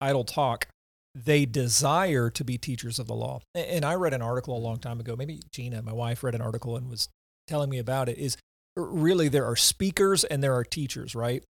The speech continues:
And e-, here it, it talks about, Paul talks about, hey,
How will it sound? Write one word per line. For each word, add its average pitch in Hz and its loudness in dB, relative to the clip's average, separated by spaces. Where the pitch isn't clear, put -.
And 131 -2
e-, 185 -8
here 196 0
it, 139 -2
it 151 -8
talks - -2
about, 113 -2
Paul 165 -2
talks 120 -2
about, 117 -2
hey, 143 -4